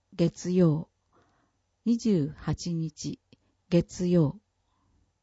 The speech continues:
八時三十分から十二時。二月五日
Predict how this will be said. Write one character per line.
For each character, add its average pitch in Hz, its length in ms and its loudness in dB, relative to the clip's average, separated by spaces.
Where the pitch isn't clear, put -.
八 214 280 -2
時 208 160 -4
三 202 320 2
十 208 160 -2
分 151 320 -4
か 147 140 -4
ら 139 200 -6
十 190 280 2
二 185 220 -2
時。 - 240 -10
二 202 160 4
月 196 580 0
五 - 300 -6
日 - 220 -10